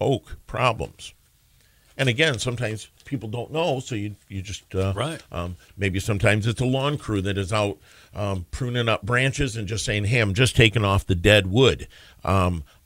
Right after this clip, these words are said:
Speaker 1: underland transmission is where the roots touch, and they actually have to go through trenching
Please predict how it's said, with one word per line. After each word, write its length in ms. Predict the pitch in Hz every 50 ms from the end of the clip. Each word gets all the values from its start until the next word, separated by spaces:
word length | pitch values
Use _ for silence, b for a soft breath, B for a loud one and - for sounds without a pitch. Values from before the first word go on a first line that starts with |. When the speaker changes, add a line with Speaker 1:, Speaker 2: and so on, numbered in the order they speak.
| b -
Speaker 1:
underland 920 | 107 120 151 175 170 170 151 117 95 92 82 85 80 80 85 95 120 113 - -
transmission 840 | - - - - 92 98 98 80 85 92 90 87 - - 90 90 - - -
is 180 | 101 98 90
where 220 | 95 95 98 95 90
the 100 | 87 95
roots 480 | 90 87 98 131 156 - - - - -
touch, 520 | - - 82 73 - - - - - - b b b b b b b b -
and 160 | - 101 104
they 80 | 98 -
actually 360 | 76 107 110 - - 110 98
have 240 | 85 101 95 92 -
to 80 | - 101
go 220 | 85 104 101 104
through 320 | 101 - - 107 101 104 98
trenching 880 | - - - - 147 139 156 185 - - - 76 69 76 87 107 110